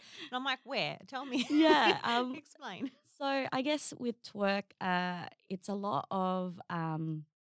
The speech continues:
Speaker 2: especially when you're doing, uh, f-, uh, a lot of floor work,
Speaker 1: Mm.
Speaker 2: um, there's,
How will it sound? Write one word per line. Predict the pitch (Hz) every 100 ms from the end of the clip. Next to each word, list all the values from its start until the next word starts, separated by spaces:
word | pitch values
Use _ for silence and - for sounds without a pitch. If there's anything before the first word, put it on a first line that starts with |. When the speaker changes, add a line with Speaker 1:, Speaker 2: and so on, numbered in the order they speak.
| _ _
Speaker 2:
especially | 202 202 196 208 185
when | 180
you're | 175
doing, | 165 165 156 160
uh, | 151 147 147
f-, | 135 _ 170
uh, | 160 151
a |
lot | 156 151
of |
floor | - 165 151 160
work, | 208 339 494 _
Speaker 1:
Mm. | 190 165 160 _ _ 160
Speaker 2:
um, | 156 147 147 151 - -
there's, | 185 170